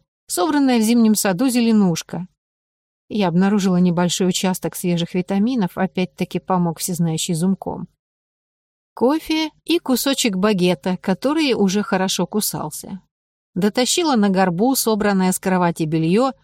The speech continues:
сунула в стиральную машину вместе с полным комплектом одежды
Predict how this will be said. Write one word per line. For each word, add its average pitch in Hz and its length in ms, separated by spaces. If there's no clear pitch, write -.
сунула 262 400
в 185 60
стиральную 175 480
машину 240 460
вместе 247 360
с - 60
полным 226 360
комплектом 214 580
одежды 185 500